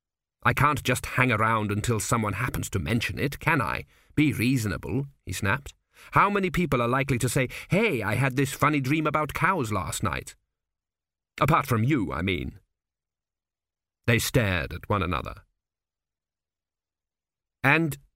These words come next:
she's my sister," said Tepic. The priests nodded. It was left to Kumi to put it into words. He'd just spent ten minutes going through the files with the mistress of the women. "Her mother was, uh,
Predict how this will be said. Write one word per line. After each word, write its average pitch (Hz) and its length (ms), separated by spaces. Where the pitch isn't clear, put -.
she's 190 500
my 175 160
sister," 139 720
said 98 240
Tepic. - 360
The 110 80
priests 113 500
nodded. 90 420
It 147 120
was 151 140
left 156 220
to 139 80
Kumi 101 480
to 101 120
put 107 160
it 101 100
into 101 180
words. 92 480
He'd 156 140
just 151 180
spent 139 280
ten 131 220
minutes 127 260
going 123 280
through 127 180
the 117 80
files 95 580
with 107 100
the 107 80
mistress 113 380
of 98 80
the 107 80
women. 92 440
"Her 170 180
mother 220 300
was, 139 500
uh, 139 340